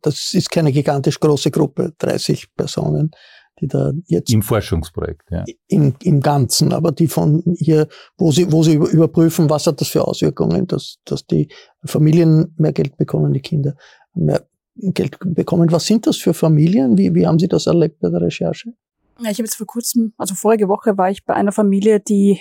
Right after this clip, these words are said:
Speaker 3: ähm, jetzt nicht in, direkt in dem Projekt ist, weil das ist ja schon quasi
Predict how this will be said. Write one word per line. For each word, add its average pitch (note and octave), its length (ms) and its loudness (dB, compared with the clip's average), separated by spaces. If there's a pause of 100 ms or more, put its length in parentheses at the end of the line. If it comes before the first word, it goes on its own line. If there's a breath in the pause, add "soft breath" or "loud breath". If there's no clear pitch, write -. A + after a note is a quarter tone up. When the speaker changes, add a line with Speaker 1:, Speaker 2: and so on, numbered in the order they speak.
(140)
Speaker 3:
ähm, G3 340 2 (440)
jetzt - 240 0
nicht A3+ 200 2 (140)
in, A3+ 280 0
direkt A#3+ 300 2
in A3 100 4
dem G#3 100 2
Projekt G3 380 0
ist, C4 160 -2
weil F#3+ 60 2
das G3+ 120 -2
ist G#3+ 120 0
ja G#3 60 2
schon G#3 160 0
quasi G3 420 2